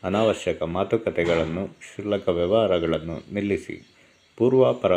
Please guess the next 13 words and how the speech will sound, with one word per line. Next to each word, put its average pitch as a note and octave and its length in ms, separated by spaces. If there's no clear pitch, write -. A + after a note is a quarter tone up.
ವಿಮರ್ಶಿಸುತ್ತಾ, F2 1040
ವಿವೇಕಶೀಲರಾಗಿ G2 1120
ಮನಸ್ಸನ್ನು G#2 540
ಪ್ರಸನ್ನವಾಗಿ G2 640
ಇಟ್ಟುಕೊಂಡರೆ F2+ 880
ಎಂತಹ F#2+ 500
ಜಟಿಲ G2+ 420
ಸಮಸ್ಯೆಗಳನ್ನು F#2 840
ಸರಿಪಡಿಸಿಕೊಳ್ಳಬಹುದು. E2 1400
ಈ G#2+ 160
ಎಲ್ಲ A#2 180
ಆಯಾಮಗಳನ್ನು, F#2 1120
ಸದ್ಭಾವಗಳನ್ನು F2+ 1040